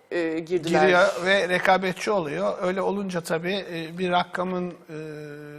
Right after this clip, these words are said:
Speaker 2: üzerinde olmadığınız sürece o bir dört yüz elli çıplak fiyatı,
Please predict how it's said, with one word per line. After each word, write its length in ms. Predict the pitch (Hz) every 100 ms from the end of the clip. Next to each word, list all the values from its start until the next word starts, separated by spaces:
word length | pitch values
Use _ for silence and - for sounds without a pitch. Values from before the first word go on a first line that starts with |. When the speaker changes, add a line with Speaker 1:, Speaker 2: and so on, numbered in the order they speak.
| 139
Speaker 2:
üzerinde 720 | 165 165 170 165 170 170 165 - 165
olmadığınız 580 | 185 185 160 156 143
sürece 520 | - - 175 - 190 226
o 160 | 151
bir 160 | 170 165
dört 280 | 156 151 147
yüz 140 | 139
elli 320 | 139 175 247 - _ _ -
çıplak 420 | - - 156 -
fiyatı, 400 | - 147 -